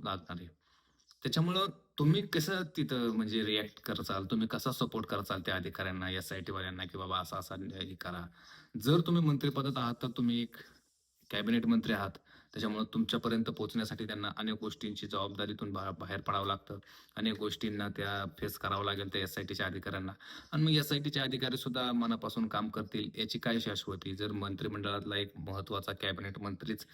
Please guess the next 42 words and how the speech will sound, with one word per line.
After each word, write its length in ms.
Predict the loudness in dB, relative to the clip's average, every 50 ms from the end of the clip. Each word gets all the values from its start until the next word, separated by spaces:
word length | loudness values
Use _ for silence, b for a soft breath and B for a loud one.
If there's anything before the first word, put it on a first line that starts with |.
| B B B B B -6
या 100 | -6 -4
प्रकरणाचा 560 | -2 -2 -4 -2 -2 0 0 0 0 0 0
सूत्रधाराचा 960 | -2 0 -2 -2 0 0 2 2 4 4 2 0 0 -4 -4 0 2 2 2 0 -4 -6 -4
एक 180 | -4 -2 -2 -4
भूमिकेत 420 | -4 -4 -2 -2 0 -2 -2 -2
आहेत, 200 | -2 -4 -6 -8 -10 -12 _ _ _ _ _ _ _ _ _ _ _ -20 -18 -8
वाल्मिक 380 | -4 -2 -2 0 -2 -4 -4 -2
कराड 180 | -2 -2 0 0
असतील 300 | -2 -4 -4 -6 -6 -2
किंवा 220 | 0 0 2 4
एकूण 240 | 2 2 4 2 2
त्यांची 320 | 4 4 2 0 0 -2
जी 120 | -4 -4 -4 -2 0
टीम 180 | 0 0 0
असेल, 260 | -2 -4 -6 -8 -8
त्या 140 | -4 -4 -4 -4 -6 -12 _ _ _ _ -2
पण 140 | 0 0 0 -2
सगळ्याचा 480 | -6 -10 -8 -4 -2 0 0 2 2 4
मेन 280 | 4 4 4 4 4
म्होरक्या 380 | 4 4 2 2 -2 -2 -2 -4 -2 -2
तर 40 |
धनंजय 460 | -4 -2 -2 -2 -2 0 0 2 2 2
मुंडे 260 | 2 2 2 2 0
आहेत 100 | 0 0
ना. 100 | 0 0 0 -4
धनंजय 420 | -6 -4 -2 2 4 4 4 4 4
मुंडेंचं 500 | 4 4 6 6 6 6 4 2 0 -2
पान 300 | -2 0 0 2 2 2
हलत 260 | 0 0 0 0 0 2
नाही 260 | 0 2 2 0 0 -2 -6 -6
यांच्याशिवाय, 520 | -6 -6 -2 -2 -2 0 0 0 0 -2 -2 -6 B B B B B B -8
हे 40 | -6
असं 200 | -4 0 0 0
आपण 200 | 2 4 4 4
ऐकलेलं 460 | 4 4 2 2 2 2 4 4 2
आहे. 80 | 0
किंवा 380 | -2 -4 -10 _ -10 -6 -6 -4
पंकजा 400 | -2 -2 -4 -2 0 2 4 6
मुंडेंचाच 540 | 6 8 8 8 8 6 4 4 0 -2 0
तो 60 | 0
एक 140 | 0 2 2
व्हिडिओ 340 | 2 0 0 0 0 -2